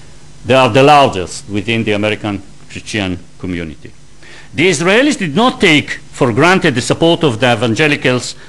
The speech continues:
of Israel, and they actively pursued and encouraged Protestants who were ready to stand by Israel. One interesting example is the case of Professor Franklin Littell, a Protestant minister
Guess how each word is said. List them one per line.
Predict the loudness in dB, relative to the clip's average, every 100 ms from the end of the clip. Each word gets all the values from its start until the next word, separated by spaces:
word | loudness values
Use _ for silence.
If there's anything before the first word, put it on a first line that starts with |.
| -6
of | -4 -2
Israel, | -4 -4 -6 -6 -12 -20 -4
and | 0 2
they | 2
actively | 2 0 0 0 2
pursued | 2 0 0 2 2 2
and | 0 2
encouraged | 2 4 4 4 0 0
Protestants | 0 0 -2 2 2 2 0 -14 -20 -4
who | 2 4
were | 4
ready | 4 4 0
to | -2
stand | -4 0 2 2
by | 2
Israel. | 0 -2 -6 -8 -10 -18 -20 -20 -20 -20 -10
One | -2 0 0
interesting | -2 -4 -6 -4 -2 -2
example | -2 -4 -2 -2 -4 -6 -6
is | -6 -6
the |
case | -4 -2 0 -2
of | -4
Professor | -6 -4 -4 0 -2
Franklin | -2 -2 0 2 2 2
Littell, | 2 0 0 -2 -10 -20 -20 -20 -16 -4
a | 0
Protestant | 2 2 0 2 2 4
minister | 4 2 2 2 2